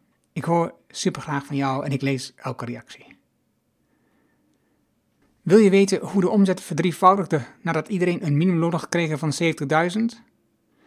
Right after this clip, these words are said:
Wil je leren hoe je ruimte maakt om te floreren en het stimuleren van ongelijkheid goed is voor jullie? Vraag dan het boek Impactbeslissingen voor welvaart en welzijn aan op N H O N I N G punt N L.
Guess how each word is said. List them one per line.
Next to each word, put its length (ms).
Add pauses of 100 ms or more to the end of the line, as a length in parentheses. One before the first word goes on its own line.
(140)
Wil 160
je 100
leren 260
hoe 200
je 120
ruimte 360
maakt 280
om 140
te 80
floreren 640
en 120
het 120
stimuleren 560
van 100
ongelijkheid 560
goed 220
is 120
voor 120
jullie? 320 (800)
Vraag 200
dan 120
het 120
boek 280 (100)
Impactbeslissingen 960
voor 240
welvaart 520
en 200
welzijn 520 (420)
aan 280
op 140
N 140
H 60
O 60
N 40
I 40
N 40
G 20
punt 220
N 80
L. 120